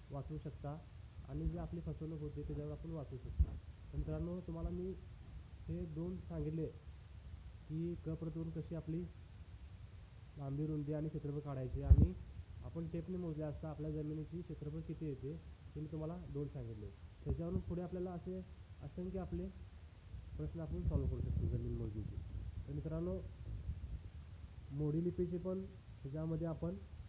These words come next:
जे काही प्रश्न असतील, तर आपण यात सॉल्व्ह करू शकतो.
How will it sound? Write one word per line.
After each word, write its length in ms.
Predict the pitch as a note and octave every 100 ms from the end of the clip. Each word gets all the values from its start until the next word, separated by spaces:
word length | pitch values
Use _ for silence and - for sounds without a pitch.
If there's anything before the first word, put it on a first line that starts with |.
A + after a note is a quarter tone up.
| - - - - - - - - - -
जे 80 | D3+
काही 180 | D3+
प्रश्न 300 | D#3 D#3+ -
असतील, 400 | D#3+ - D#3+ D#3+
तर 80 | D#3+
आपण 280 | D3+ D3 E3
यात 140 | D#3+ E3 - - - -
सॉल्व्ह 240 | C#3+ D3+
करू 200 | D#3 C3
शकतो. 340 | B2+ - -